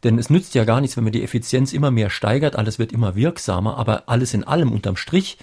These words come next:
die Bilanz wird immer schlechter. Dafür gibt's ja viele Beispiele, zum Beispiel die Handys, die früher ganz riesig waren, unglaublich viel Energie verbraucht haben, aber es waren nur ganz wenige. Heute sind's Millionen, <laughs> vielleicht sogar Milliarden, ich weiß es nicht,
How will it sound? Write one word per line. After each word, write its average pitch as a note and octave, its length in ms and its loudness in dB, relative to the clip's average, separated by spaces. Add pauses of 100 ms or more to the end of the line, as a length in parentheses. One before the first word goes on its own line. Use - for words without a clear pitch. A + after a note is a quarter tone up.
(220)
die A#2 60 -6
Bilanz G#2+ 420 0
wird F3+ 100 -2
immer A2 160 2
schlechter. - 500 -2 (260)
Dafür A2+ 200 -2
gibt's B2 160 -2
ja G#2+ 80 0
viele C3 300 0
Beispiele, A2+ 440 0
zum A#2 140 -2
Beispiel G2 220 -2
die F2 80 -2
Handys, C#3+ 480 2 (260)
die - 80 -12
früher A2+ 280 2
ganz F#2 260 -2
riesig C3 420 0
waren, A2+ 240 2
unglaublich A#2+ 480 0
viel A#2+ 140 -4
Energie G#2 340 -2
verbraucht - 460 0
haben, A2+ 120 0
aber G#2 120 0
es - 100 -6
waren G#2+ 140 2
nur G2+ 100 0
ganz F#2+ 260 0
wenige. C#3 440 2 (340)
Heute A#2+ 160 4
sind's A2+ 200 0
Millionen, A2+ 560 2 (100)
<laughs> - 100 -20
vielleicht - 200 -4
sogar B2 220 -4
Milliarden, G#2+ 440 0
ich - 120 -8
weiß A2 160 -2
es A2+ 140 -6
nicht, A#2 180 -4